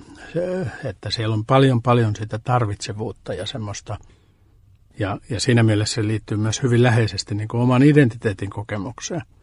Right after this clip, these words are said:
Että monella auttajalla, vaikka se ikään kuin päällimmäinen ajatus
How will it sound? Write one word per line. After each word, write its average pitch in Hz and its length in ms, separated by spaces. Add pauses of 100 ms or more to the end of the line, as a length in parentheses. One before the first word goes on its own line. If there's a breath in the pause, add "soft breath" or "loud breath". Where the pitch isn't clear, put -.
(720)
Että - 180
monella 117 560
auttajalla, 110 640
vaikka 104 280
se 113 200 (640 soft breath)
ikään 110 240
kuin 110 120
päällimmäinen 135 640
ajatus 107 480